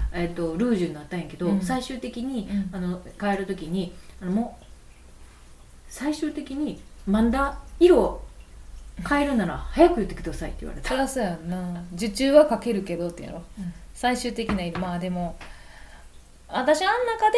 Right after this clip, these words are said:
Speaker 2: で、「姉ちゃんええと思うな、ルージュかな」って。もうそれか、真っ白っていうのも、似合っ-、私自分が白好きやで。
Speaker 1: うん。あ、な-、
Speaker 2: 私多分あれ、あれで並ぶとしたら白かグレ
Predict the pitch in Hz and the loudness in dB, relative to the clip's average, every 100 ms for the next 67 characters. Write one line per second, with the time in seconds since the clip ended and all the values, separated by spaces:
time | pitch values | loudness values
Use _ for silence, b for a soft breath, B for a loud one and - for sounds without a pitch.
0 | 494 254 196 285 277 226 202 196 208 196 | 8 8 6 4 6 6 6 4 2 2
1 | 185 196 202 208 175 170 170 220 285 302 | 2 4 4 4 0 -4 -4 -2 0 0
2 | 302 302 302 - 240 320 - - 381 381 | 0 0 -2 0 2 2 0 0 2 0
3 | - 494 233 175 - 220 - - 294 208 | 0 0 0 -2 -2 0 0 0 0 0
4 | - 202 196 277 269 - - - - - | -2 -2 2 2 0 -2 -10 -20 -20 -20
5 | - - - - - 226 220 196 196 208 | -20 -20 -20 -20 -8 0 2 2 0 0
6 | 233 - 214 330 427 415 - 220 233 208 | 2 0 2 0 0 -2 -2 0 0 -2
7 | - - 170 220 - - 185 170 - - | -8 -10 -10 -10 -14 -8 -4 -4 -6 -20
8 | - - - - 175 160 - - 196 277 | -20 -20 -20 -14 -10 -8 -8 -2 4 6
9 | 214 403 370 254 254 - 277 285 285 285 | 6 6 8 8 8 8 8 6 6 6
10 | 285 269 202 196 180 175 - 214 285 - | 4 2 -4 -4 -6 -4 0 2 2 2
11 | 170 175 196 196 | -2 -2 0 0